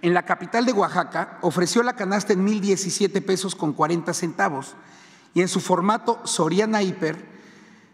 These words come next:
en Boca del Río, Veracruz, la ofreció en, la ofreció doscientos doce pesos más barata, lo que implicó que se diera en ochocientos cuatro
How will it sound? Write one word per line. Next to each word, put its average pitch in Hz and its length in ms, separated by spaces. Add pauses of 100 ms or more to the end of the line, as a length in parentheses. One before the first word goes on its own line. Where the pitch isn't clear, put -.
(120)
en 170 160
Boca 220 260
del 202 140
Río, 202 220
Veracruz, 165 580
la 170 140
ofreció 180 420
en, 247 220 (240)
la 170 120
ofreció 180 400
doscientos 220 540
doce 196 300
pesos 190 340
más 185 220
barata, 170 720 (460)
lo 190 260
que 240 80
implicó 202 680
que 208 180
se 202 160
diera 175 460
en 170 180
ochocientos 208 680
cuatro 208 400